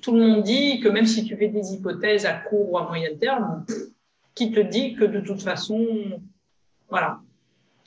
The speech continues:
Donc ça, c'est une expérience, euh, que je pense que énormément de dirigeants, euh, ou de chefs d'entreprise, les deux ont, ont subi, des auto-entrepreneurs aussi, hein, ils sont allés demander, euh,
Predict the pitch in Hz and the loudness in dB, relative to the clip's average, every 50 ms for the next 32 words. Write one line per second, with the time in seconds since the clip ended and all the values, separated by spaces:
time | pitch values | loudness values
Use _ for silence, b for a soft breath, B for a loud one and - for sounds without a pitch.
0 | - - 196 190 185 - - - 247 247 254 240 - - - 202 202 208 202 196 | -12 -8 -6 -6 -6 -6 -4 -2 0 0 2 0 0 -2 -2 -2 0 0 0 0
1 | 190 185 190 - - 208 180 185 185 208 226 233 226 - - - 190 180 175 175 | -2 -2 -4 -2 -2 -2 -2 -2 -2 -2 -2 -2 -2 -2 -4 -4 -4 -4 -4 -4
2 | 170 165 165 160 165 165 165 165 - - 180 170 170 165 165 160 156 - - - | -6 -6 -6 -6 -8 -8 -10 -12 -10 -10 -8 -8 -6 -6 -8 -8 -8 -10 -10 -10
3 | 185 180 - - - _ - 170 160 156 151 151 151 - - - - _ _ _ | -10 -10 -10 -12 -12 _ -12 -10 -10 -8 -10 -10 -10 -12 -14 -18 -20 _ _ _
4 | _ _ - 269 262 247 240 214 208 202 202 202 202 202 196 - 202 180 180 190 | _ _ -4 0 2 2 2 2 2 0 0 0 0 -2 -2 0 -2 -2 -2 -4
5 | 185 175 190 196 196 202 202 202 196 185 165 165 160 160 160 160 156 151 147 - | -4 -4 -4 -2 0 0 0 0 0 -2 -2 -2 -2 -2 -2 -4 -4 -6 -8 -8
6 | - - 247 247 247 226 190 196 190 180 - 196 185 - 185 175 - - - 185 | -4 -2 0 2 2 2 0 0 -2 -2 -4 -6 -6 -6 -8 -8 -6 -6 -8 -8
7 | - - 214 214 208 196 196 196 - 170 175 175 175 190 202 196 190 180 160 160 | -6 -4 -4 -4 -4 -4 -6 -8 -8 -8 -8 -6 -4 -2 -2 -2 -2 -4 -4 -6
8 | 160 156 156 156 156 156 - - - 151 151 147 - - - - - - 180 - | -8 -10 -10 -10 -10 -12 -12 -14 -16 -16 -18 -18 -20 -20 -20 -18 -12 -10 -8 -8
9 | - - 202 190 220 254 226 214 208 196 196 190 190 190 190 190 190 - 196 - | -6 -6 -2 0 2 2 4 4 4 4 4 2 0 0 -2 -6 -4 -4 -6 -4
10 | - - 190 185 190 180 190 214 - - - 311 339 262 208 214 226 214 190 190 | -4 -4 -4 -4 -4 -4 -4 -6 -6 -6 -6 -4 -2 -2 0 0 0 -2 -2 -4
11 | - - - 175 170 170 180 202 202 180 170 170 170 165 165 175 185 202 202 190 | -6 -6 -6 -6 -6 -4 -4 -4 -4 -4 -6 -6 -6 -6 -4 -2 0 2 2 2
12 | 165 151 | 0 -2